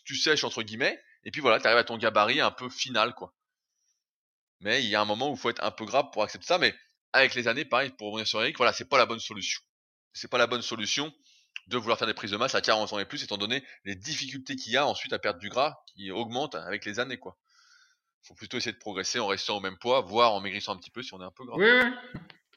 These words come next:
Speaker 1: Voilà. Bon, question suivante. C'est une question de Rune quarante-deux sur les forums Superphysique. Donc les forums Superphysique, c'est gratuit et en général, on sélectionne les questions, euh, par rapport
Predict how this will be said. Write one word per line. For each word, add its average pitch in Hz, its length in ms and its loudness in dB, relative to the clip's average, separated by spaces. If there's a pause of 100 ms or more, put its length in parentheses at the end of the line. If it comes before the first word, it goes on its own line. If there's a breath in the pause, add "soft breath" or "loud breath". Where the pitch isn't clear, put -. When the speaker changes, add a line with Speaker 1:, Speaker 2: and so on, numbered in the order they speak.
(1300 loud breath)
Speaker 1:
Voilà. 117 300 2 (140)
Bon, 196 320 8 (360)
question 240 360 4
suivante. 139 680 2 (760 loud breath)
C'est 147 120 0
une 160 80 -4
question 226 360 -2
de 143 140 0
Rune 208 440 0 (200)
quarante-deux 180 500 6
sur 110 220 0
les 117 100 2
forums 156 420 6 (160)
Superphysique. 190 800 -4
Donc 110 160 -6
les 139 80 -2
forums 127 240 -2
Superphysique, 113 680 -6
c'est 226 240 0
gratuit 151 640 0
et 135 220 2
en 120 120 0
général, 110 300 2
on 117 80 -4
sélectionne 147 400 0
les 123 80 -4
questions, 160 400 -6 (540 loud breath)
euh, 98 560 2 (360)
par 170 160 8
rapport 156 560 4